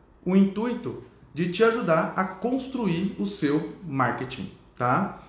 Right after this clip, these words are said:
É, a gen-, eu trouxe vários especialistas, vários experts,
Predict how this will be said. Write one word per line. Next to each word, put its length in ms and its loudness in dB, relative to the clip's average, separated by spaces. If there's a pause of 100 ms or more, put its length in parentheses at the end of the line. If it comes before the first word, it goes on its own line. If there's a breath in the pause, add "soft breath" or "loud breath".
(220 loud breath)
É, 640 0
a 40 -2
gen-, 160 -2
eu 140 4
trouxe 420 0
vários 400 2
especialistas, 680 -2
vários 300 2
experts, 720 -4